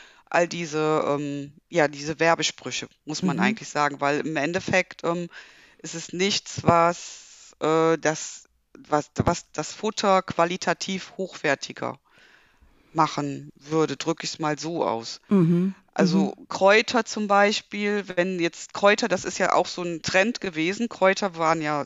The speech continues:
Speaker 1: oder sind sehr populär. Man kann ja damit auch gut die Gesundheit unterstützen, sowohl die vom Mensch als auch die vom Tier. Aber wenn man dann Fertigfutter kauft, wo Kräuter enthalten sind, dann ist das in der Regel so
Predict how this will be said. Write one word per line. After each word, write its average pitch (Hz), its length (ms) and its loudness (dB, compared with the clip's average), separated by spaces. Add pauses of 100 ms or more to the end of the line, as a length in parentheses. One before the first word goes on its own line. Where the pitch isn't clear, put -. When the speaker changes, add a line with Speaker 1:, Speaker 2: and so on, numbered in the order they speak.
(160)
Speaker 1:
oder 139 200 -2
sind 151 360 -2
sehr - 220 -4
populär. 151 760 0 (380)
Man 180 120 -4
kann 202 180 2
ja 190 100 2
damit 156 320 -2
auch - 180 -6
gut 170 300 -14
die 165 60 -12
Gesundheit 151 500 -6
unterstützen, 294 960 0 (240)
sowohl 156 420 -8
die 143 100 -10
vom 135 200 -6
Mensch 185 320 2
als 165 180 -4
auch 151 140 -2
die - 120 -14
vom 123 260 -10
Tier. 208 340 -2 (800)
Aber 190 1000 4 (280)
wenn 202 420 4
man 185 480 2
dann 170 420 2
Fertigfutter 214 680 -2
kauft, 165 500 -2
wo - 40 -20
Kräuter 170 440 -2
enthalten 170 480 -2
sind, 147 200 -10
dann 143 120 -4
ist 170 140 -4
das 170 140 -6
in 156 80 -8
der 147 160 -2
Regel 160 240 -4
so 202 400 -6